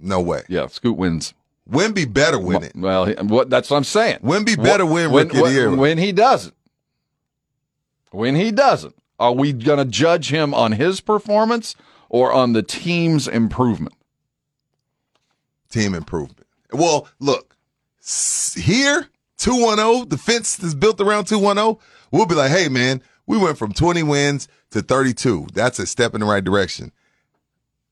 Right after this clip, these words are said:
Speaker 1: Um, Greeny and Skip and Stephen A, you mean to tell me you lost sixty games and this dude can't even win Rookie of the Year? His, the, his first year was a failure.
Speaker 2: 'Cause that's coming.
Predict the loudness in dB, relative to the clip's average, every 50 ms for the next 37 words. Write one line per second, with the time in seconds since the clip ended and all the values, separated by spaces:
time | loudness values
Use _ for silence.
0 | _ 2 4 6 8 8 6 6 4 2 0 -2 -4 -6 -10 -14 _ _ _ _
1 | _ _ _ _ _ -6 -2 0 0 2 2 2 2 2 0 0 -2 -4 -8 _
2 | _ _ _ _ _ _ _ _ _ _ _ _ _ _ -4 -2 0 0 2 0
3 | 0 0 0 0 -2 -2 -2 -4 -4 -2 0 2 2 0 0 -2 -2 -4 -2 -2
4 | -2 -2 0 0 0 0 -2 -2 -4 -6 _ _ _ _ _ _ _ _ _ _
5 | _ _ _ _ _ _ -6 -2 0 2 2 4 2 2 2 2 2 0 0 0
6 | 0 2 2 4 4 4 4 4 2 2 2 2 2 2 2 2 2 2 4 4
7 | 2 2 -2 -4 -4 -4 -4 -2 -2 -4 -2 0 0 0 0 0 0 0 0 0
8 | 0 0 0 -2 -2 0 0 0 0 0 0 0 0 0 2 2 2 0 2 2
9 | 0 0 0 0 0 0 0 0 0 0 0 0 0 -2 -4 _ _ _ _ _
10 | _ _ _ _ _ _ _ 2 2 2 2 0 0 0 2 4 4 4 2 2
11 | 2 2 2 2 2 2 2 2 2 4 4 2 2 2 0 -4 -4 -6 -8 -4
12 | 0 0 2 2 0 -2 -6 -12 -16 -18 -10 -2 0 2 2 2 2 0 0 0
13 | -2 -4